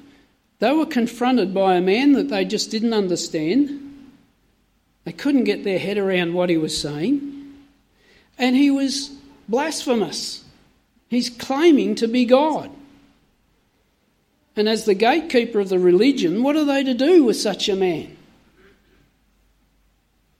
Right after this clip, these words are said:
The problem is that judging one another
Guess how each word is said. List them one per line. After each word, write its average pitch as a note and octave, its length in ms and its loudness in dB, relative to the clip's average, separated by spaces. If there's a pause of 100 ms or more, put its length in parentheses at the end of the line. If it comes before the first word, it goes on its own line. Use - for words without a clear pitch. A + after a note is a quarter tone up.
(760)
The - 120 -20
problem G3 380 -4
is G3+ 220 -6
that D3+ 180 -4
judging F#3 460 -2
one D#3 120 -4
another D3+ 460 -4